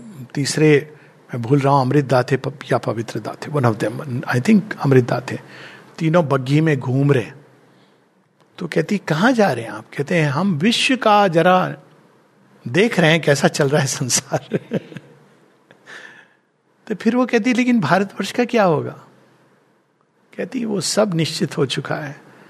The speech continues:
ये बहुत नीचे चला गया है, लेकिन इसकी बागडोर मेरे हाथ में है।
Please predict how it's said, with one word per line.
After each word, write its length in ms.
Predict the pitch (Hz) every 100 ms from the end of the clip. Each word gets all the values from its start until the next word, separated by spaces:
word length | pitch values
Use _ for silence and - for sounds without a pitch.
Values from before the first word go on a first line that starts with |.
| - - _ - - 147
ये 180 | 151
बहुत 460 | 131 101 127 214 220
नीचे 360 | 185 185 - 208
चला 340 | - 156 151
गया 240 | 139 131
है, 200 | 110 107 - - _ _ _ _ _ -
लेकिन 520 | 131 175 180 190 113 - - _ _ _ -
इसकी 240 | - -
बागडोर 600 | 113 127 147 160 165 175
मेरे 220 | 160 143
हाथ 220 | 127 123 117 -
में 100 | 113
है। 260 | - -